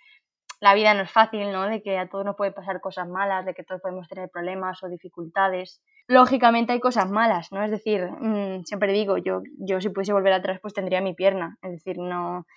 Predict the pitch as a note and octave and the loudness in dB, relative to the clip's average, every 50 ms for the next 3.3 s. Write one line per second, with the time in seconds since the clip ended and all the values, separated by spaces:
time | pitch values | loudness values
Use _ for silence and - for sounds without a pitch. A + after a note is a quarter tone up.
0 | _ _ _ _ - G3 F#3+ G3+ G3+ G3+ G3+ F#3 E3+ G#3 G3 G3 G3 F#3 F#3 F#3 | _ _ _ _ 0 2 2 2 0 0 -2 -4 0 0 0 2 2 -2 -2 -2
1 | F3+ G3 F3 G3+ F#3+ F#3+ - F#3 - - G3 F3 - F3+ G3 F#3 F3 F3+ F3 - | -4 -4 -2 -2 -2 -2 -4 -4 -4 -4 -4 -4 -4 -6 -6 -8 -8 -10 -8 -8
2 | F#3 F3 - G3 F#3 F#3 - F#3 F#3 F#3+ F#3+ F#3+ F#3+ - G#3 G#3+ G#3+ G3 F#3+ F#3+ | -8 -6 -6 -8 -8 -6 -6 -6 -4 -4 -4 -4 -4 -2 0 0 2 2 2 0
3 | G3 G#3 A3+ G#3 F#3 | 0 0 0 0 -2